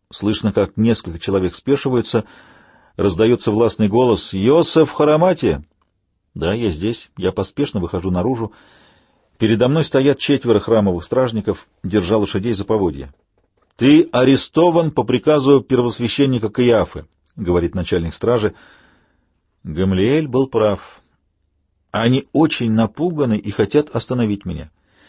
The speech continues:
Из дома выбегают все мои домочадцы. Сёстры кричат, о чём-то спрашивая, племянники и племянницы начинают плакать.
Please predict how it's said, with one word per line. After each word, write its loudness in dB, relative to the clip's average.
Из 2
дома 4
выбегают 2
все -4
мои 0
домочадцы. -2
Сёстры 0
кричат, -4
о -4
чём-то -4
спрашивая, -2
племянники -2
и -4
племянницы -2
начинают 0
плакать. -2